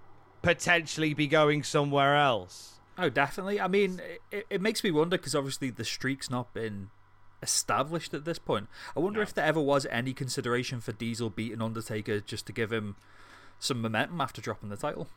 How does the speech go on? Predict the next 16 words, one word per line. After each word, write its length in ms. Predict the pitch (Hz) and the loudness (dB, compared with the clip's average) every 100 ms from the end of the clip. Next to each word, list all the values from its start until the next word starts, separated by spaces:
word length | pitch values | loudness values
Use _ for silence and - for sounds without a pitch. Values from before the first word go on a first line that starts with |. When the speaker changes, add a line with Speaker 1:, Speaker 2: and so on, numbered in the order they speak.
| - - - - - - - | -18 -20 -18 -16 -16 -10 -2
Speaker 2:
Until 160 | 131 | -2
Speaker 1:
Still 280 | - 120 107 | 0 2 2
an 60 | 185 | 0
interesting 440 | 156 127 - 123 | -6 -12 -14 -6
Speaker 2:
this. 240 | 113 98 95 | -2 -2 -2
Speaker 1:
shout. 280 | 92 113 - - - - - - - - - - - - - - - - - - | -8 -12 -16 -18 -18 -18 -18 -18 -18 -18 -20 -16 -16 -16 -18 -20 -18 -20 -12 -8
I 80 | 170 | -2
mean, 360 | 160 147 131 | 0 0 -2
that's 200 | 139 139 | -6 -6
a, 60 | 139 | -8
that's, 340 | - - - - - - - - - | -8 -10 -16 -20 -20 -20 -20 -18 -10
I 40 | |
never 180 | 143 123 | -8 -6
even 160 | 107 107 | -10 -14
considered 600 | - 92 - 98 117 156 | -16 -14 -12 -12 -10 -8
that. 380 | 101 98 92 | -8 -8 -10